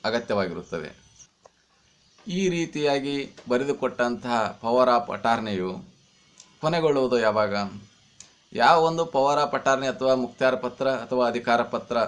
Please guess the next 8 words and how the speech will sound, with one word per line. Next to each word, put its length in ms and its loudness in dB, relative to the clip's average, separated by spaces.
ಇದನ್ನು 560 -6
ಬರೆದುಕೊಟ್ಟಂಥ 720 -2
ಉದ್ದೇಶ 520 0
ನೆರವೇರಿದ 640 0
ಸಂದರ್ಭದಲ್ಲಿ 880 -4
ಅದು 160 -4
ಮುಕ್ತಾಯ 440 -2
ಆಗ್ತೈತಿ. 520 -10